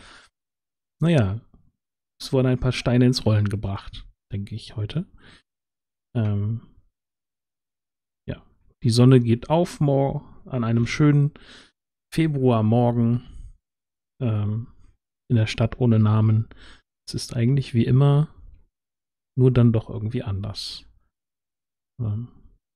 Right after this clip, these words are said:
ja. Vielen Dank fürs, äh, Mitmachen und vielen Dank fürs Zuhören.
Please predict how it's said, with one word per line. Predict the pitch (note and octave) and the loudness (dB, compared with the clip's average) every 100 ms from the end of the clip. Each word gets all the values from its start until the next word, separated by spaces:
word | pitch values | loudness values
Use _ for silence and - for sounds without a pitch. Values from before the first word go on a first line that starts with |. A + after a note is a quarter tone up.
| _ _ _ _ _ - | _ _ _ _ _ -10
ja. | - - _ _ _ _ - - - _ _ G3 | -10 -12 _ _ _ _ -20 -20 -20 _ _ 8
Vielen | F#3+ F3 | 8 8
Dank | F3+ A3+ | 4 2
fürs, | - F3+ - D#3+ | 2 2 2 -2
äh, | D#3+ D#3 | 0 2
Mitmachen | D3+ - F#3+ F#3 A#3+ C4 | 2 2 2 6 6 6
und | D#3 - | 2 2
vielen | E3 D#3 | 4 6
Dank | D3 D#3 | 6 4
fürs | - C#3 - | 4 2 4
Zuhören. | G3+ G#3+ F#3+ G#3+ G#3+ C4 D#4 | 8 10 12 12 12 8 6